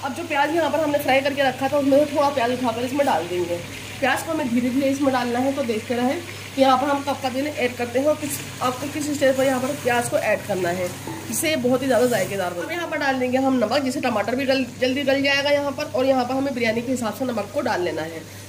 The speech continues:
तो करीब डेढ़ teaspoon यहाँ पर हमने नमक डाला है। ध्यान रहे कि चिकन में भी हमने नमक को डाला हुआ है और यहाँ पर जो हमारा, अम, चावल है उसमें भी नमक डाला हुआ है, तो नमक को आप एहतियात से डालें।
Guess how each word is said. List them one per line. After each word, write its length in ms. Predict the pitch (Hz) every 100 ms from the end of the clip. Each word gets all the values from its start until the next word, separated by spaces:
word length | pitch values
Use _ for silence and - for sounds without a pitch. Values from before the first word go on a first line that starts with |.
| -
तो 60 | 294
करीब 240 | 240 302
डेढ़ 200 | 262 269
teaspoon 360 | 285 302 - 277
यहाँ 140 | 247
पर 100 | 220
हमने 240 | 226 233 202
नमक 140 | 208
डाला 240 | 208 185 185
है। 180 | 220
ध्यान 280 | 202 226 254
रहे 180 | 262 269
कि 100 | 277 262 - - - -
चिकन 220 | 269 269
में 160 | 294 277
भी 60 |
हमने 180 | 269 262
नमक 220 | 262 247
को 80 | 240
डाला 240 | 247 233 233
हुआ 240 | 247 240
है 100 | 240
और 140 | 240
यहाँ 160 | 233 220
पर 120 | 208
जो 100 | 233
हमारा, 260 | 233 226 226 226 - - - -
अम, 360 | 233 220 208 202 - - - - - - - - - - -
चावल 260 | 262 277
है 120 | 311 294
उसमें 240 | 262 262
भी 60 | 269
नमक 220 | 247 240
डाला 180 | 220 202
हुआ 200 | 208 214
है, 60 |
तो 100 | 220
नमक 260 | 262 254 254
को 160 | 294 349 -
आप 200 | - 240 - -
एहतियात 320 | 226 214 190
से 120 | 202
डालें। 320 | 180 156 175